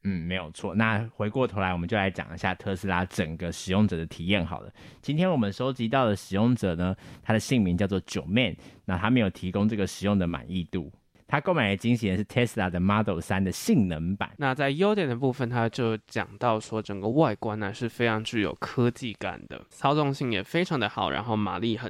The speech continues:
Speaker 2: 强。
Speaker 1: 他讲说车内车外的置物空间很大，车内的扶手下面有两层这个置物的空间，那车外的前车厢还有后车厢其实都可以放置东西，空间相当大，深度也很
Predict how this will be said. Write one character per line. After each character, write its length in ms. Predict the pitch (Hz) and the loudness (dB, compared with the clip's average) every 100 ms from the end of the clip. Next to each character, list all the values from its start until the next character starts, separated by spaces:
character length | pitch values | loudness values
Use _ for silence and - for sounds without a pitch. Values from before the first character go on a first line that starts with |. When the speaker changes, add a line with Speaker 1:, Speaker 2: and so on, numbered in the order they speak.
| - | -12
Speaker 2:
强。 200 | - - - | -14 -14 -8
Speaker 1:
他 120 | - 147 | -2 0
讲 140 | 117 | 2
说 80 | 117 | 0
车 240 | - 139 | 0 0
内 180 | 143 135 | 2 0
车 240 | - 131 | 0 0
外 160 | 131 135 | 2 2
的 140 | 101 | 2
置 240 | 90 - 127 | -2 -4 -2
物 140 | 131 | -2
空 260 | 107 120 117 | 0 2 2
间 180 | 120 113 | 2 0
很 160 | 110 80 | -4 -6
大， 220 | 113 107 - | -4 -4 -4
车 160 | - 190 | 0 2
内 80 | |
的 80 | 190 | 2
扶 140 | 123 120 | 0 -2
手 100 | 104 | 0
下 180 | 127 | 2
面 120 | 120 120 | 4 4
有 120 | 98 | 4
两 260 | 104 80 87 | 2 0 -4
层 280 | - 85 | -4 -2
这 120 | 90 101 | 0 0
个 100 | 90 | -2
置 220 | - 127 | 0 2
物 100 | 104 | 2
的 100 | 85 | 0
空 280 | - 85 87 | -4 -6 -6
间， 120 | 82 | -4
那 100 | 101 | -4
车 220 | 107 139 135 | 0 2 2
外 160 | 139 | 2
的 140 | 110 98 | 0 -4
前 280 | - 104 | -2 0
车 160 | 104 123 | 2 2
厢 300 | 120 120 117 | 2 2 2
还 100 | 113 | 0
有 60 | 95 | 0
后 220 | - 120 | 2 2
车 120 | 110 | 2
厢 160 | 107 107 - - | 2 -2 -4 -2
其 120 | 127 | 2
实 60 | |
都 100 | 139 | 4
可 140 | 147 101 | 4 0
以 60 | |
放 240 | 92 123 95 | 2 2 2
置 180 | 110 95 | 0 -2
东 240 | 90 87 | -2 -4
西， 160 | 90 85 | -6 -4
空 220 | 107 104 | 0 2
间 120 | 107 | 2
相 200 | 101 98 | 2 0
当 160 | 98 95 | 0 0
大， 180 | 98 | -2
深 220 | 92 98 95 | 0 2 2
度 160 | 101 | 2
也 100 | 87 | -2
很 180 | 82 | -4